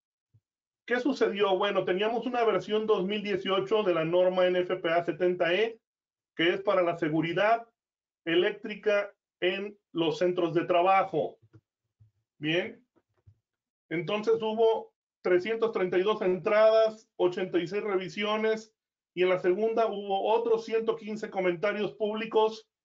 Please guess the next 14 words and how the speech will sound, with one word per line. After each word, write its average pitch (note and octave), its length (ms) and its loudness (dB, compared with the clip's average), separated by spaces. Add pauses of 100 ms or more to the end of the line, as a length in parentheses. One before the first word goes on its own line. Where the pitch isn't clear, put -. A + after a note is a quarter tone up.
(400)
y F#3 100 -10
cuarenta F#3+ 400 0
y - 60 0
tres F#3 200 0
revisiones F#3 560 -2
más, G3+ 420 0
y F#3 140 -8
de F3+ 140 2
acuerdo G#3 340 0
a G3+ 100 -2
todo A3+ 480 4
este A3+ 220 0
gran A3 360 0
trabajo, G#3+ 680 0